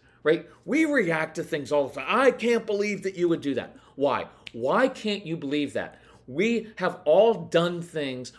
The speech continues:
whether it was when we were teenagers or when we were young adults or even right now,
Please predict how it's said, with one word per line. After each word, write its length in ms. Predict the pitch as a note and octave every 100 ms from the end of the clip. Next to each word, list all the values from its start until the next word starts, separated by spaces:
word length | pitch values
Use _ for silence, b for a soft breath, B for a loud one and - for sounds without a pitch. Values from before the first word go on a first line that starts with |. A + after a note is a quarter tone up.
| B
whether 420 | B2 C3 C#3+ D3 C3+
it 100 | B2+
was 200 | B2 A2+
when 160 | A#2+
we 140 | A#2 B2
were 160 | G#2+
teenagers 920 | - - D#3 E3+ F#3+ G3+ G3+ G#3 G3+ - B B
or 460 | - B2+ B2 A#2 - B
when 240 | - B2+ B2
we 140 | C#3+
were 340 | D3+ C3 A2 B B
young 280 | A#2 C3 E3+
adults 340 | F3 E3+ E3+
or 80 | E3+
even 240 | F3+ G3
right 280 | F3 E3+ E3+
now, 440 | C3 D3 B2 G2+